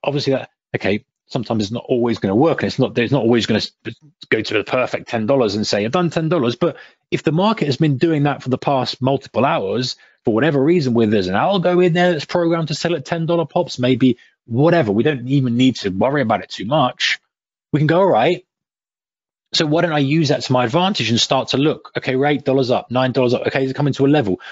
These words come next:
It's stalling at nine, ten, ele, all right, it's stalling." And then we start to add all the things up. This is what I talk about, you know, stacking layers of edge. If you've got this idea and say, "Hey, the, the rotations, the rotations, the rotations, the duration of rotations,"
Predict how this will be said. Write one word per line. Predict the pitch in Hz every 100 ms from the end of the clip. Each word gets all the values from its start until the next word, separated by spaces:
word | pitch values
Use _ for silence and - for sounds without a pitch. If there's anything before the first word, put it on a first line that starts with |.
| -
It's | 127
stalling | - 175 160 151 101
at | 104
nine, | 123 123 101 -
ten, | - 143 98 _ -
ele, | 143 -
all | 170
right, | 113 131 147 _
it's | 123 -
stalling." | - 175 139 90 - _ _
And | - 156
then | 180
we | 170
start | - 156 135
to | 139 127
add | 131
all | 147 135
the | 131
things | 127 127
up. | 151
This | -
is |
what | 139
I | 139
talk |
about, | 120 113 - - -
you | 127
know, | 120
stacking | - - 104 - 117
layers | 123 113 107
of |
edge. | 151 190 87 - - _ _ _ -
If | 135
you've | 175
got | - -
this | 143 -
idea | - 139 120 135
and | 117
say, | - 127
"Hey, | 135 101
the, | 98 - _
the | 127
rotations, | 123 120 110 165 170 - 113
the | 110
rotations, | 110 - 160 156 135
the | 113
rotations, | 104 104 165 180 - 95 117 -
the | 98
duration | 113 160 185 143
of | 113
rotations," | 101 - 101 - - 98 139 -